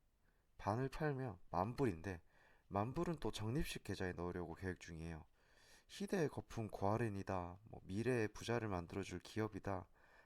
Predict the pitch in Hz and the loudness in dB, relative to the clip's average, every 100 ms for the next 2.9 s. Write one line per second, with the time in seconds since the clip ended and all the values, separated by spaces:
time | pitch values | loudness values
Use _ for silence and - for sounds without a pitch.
0 | - 87 98 104 107 95 90 104 82 123 | -4 2 4 4 4 4 4 2 -2 -4
1 | 127 135 - 92 85 110 - - - _ | -4 -4 -4 -4 -2 -4 -4 -16 -20 _
2 | - 110 156 147 - - 92 85 | -2 2 2 2 2 2 0 -2